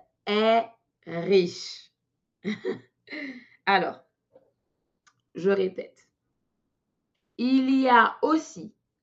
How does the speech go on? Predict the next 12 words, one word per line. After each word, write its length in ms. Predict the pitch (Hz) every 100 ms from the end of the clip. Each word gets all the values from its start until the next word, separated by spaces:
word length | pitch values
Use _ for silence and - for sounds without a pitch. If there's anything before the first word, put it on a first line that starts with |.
| _
beaucoup 1000 | 170 156 262 285 - - 220 226 285 339 _ _
d'avantages 1600 | 151 139 214 233 240 185 196 190 185 - 175 180 196 240 254 285 311 - _ _ _
à 280 | - 185 185
vivre 640 | 175 196 240 262 254 214 -
en 200 | 185 185
ville. 500 | 160 - 160 220 254 _ _ _ _ _ _ _ _ _ _ _ _ _ _
Il 420 | 240 262 254 220
y 160 | 220 214
a 300 | 190 170 - _ 185
du 500 | 151 175 196 170 - _ _ _
travail, 960 | - - 190 185 196 202 226 247 269 277 285 - _ _ _ _ _ _ _ _ _ _
des 640 | - 143 208 208 175 -